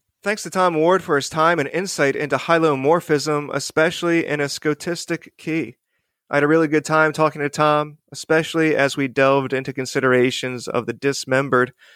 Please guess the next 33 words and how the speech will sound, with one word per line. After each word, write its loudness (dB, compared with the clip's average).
parts -2
of -8
the -10
saints. -14
Always 4
a 0
good 2
time 2
and -2
a 0
wonderful -4
conversation -10
starter. -4
Please 2
do 4
check 0
out 4
Tom's 2
work, 0
which -6
again 0
you -4
can -8
do -2
by 2
way 2
of -2
the -4
show 0
notes -4
for -10
this -8
episode. -8